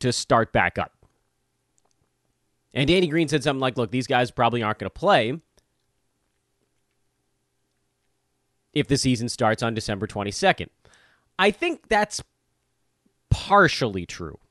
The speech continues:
I think that there's a little bit of a threat element there with, like, "Look, we don't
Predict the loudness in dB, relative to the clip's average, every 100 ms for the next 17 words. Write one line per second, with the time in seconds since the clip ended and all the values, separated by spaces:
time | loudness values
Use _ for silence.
0 | _ -4 0 0 -2 _ 0 2 2 2
1 | 2 0 -2 0 2 2 2 0 2 0
2 | -4 _ -2 2 2 _ _ 0 2 0
3 | -2 _ 4 4 0 -6 _ _ -6 0
4 | 2 4 4 2 2 -4 0 4 4 4